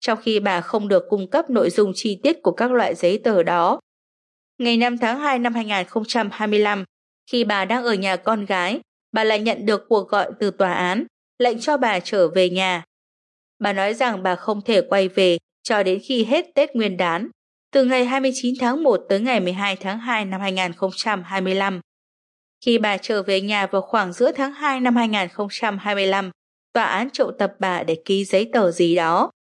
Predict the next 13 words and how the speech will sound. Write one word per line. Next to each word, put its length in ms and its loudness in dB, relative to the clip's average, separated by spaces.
Lần 200 0
này, 280 -2
họ 200 0
tiết 260 0
lộ 200 2
rằng 300 -2
việc 120 4
này 160 0
liên 200 -4
quan 260 0
đến 140 2
án 260 -2
tù 140 4